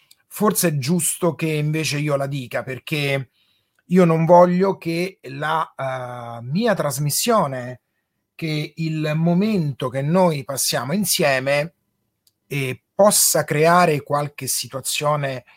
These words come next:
eh, incresciosa per qualche nostro ascoltatore. Io non vorrei mai che le mie parole siano parole prese come parole per,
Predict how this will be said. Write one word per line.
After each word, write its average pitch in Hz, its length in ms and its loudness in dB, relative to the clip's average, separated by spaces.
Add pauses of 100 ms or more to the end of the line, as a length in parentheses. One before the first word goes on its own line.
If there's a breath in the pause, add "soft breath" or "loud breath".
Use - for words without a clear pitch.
(520 soft breath)
eh, 123 500 -8
incresciosa 185 1000 4 (360)
per 139 200 -2
qualche 143 420 4
nostro 135 720 0
ascoltatore. 123 840 -4
Io 151 100 2
non 143 160 2
vorrei 135 280 2
mai 143 200 6
che 131 140 -2
le 127 140 -2
mie 139 180 0
parole 139 500 4
siano 131 560 -2
parole 131 520 0
prese 127 400 0
come 123 580 0 (500 loud breath)
parole 127 440 4
per, 120 280 0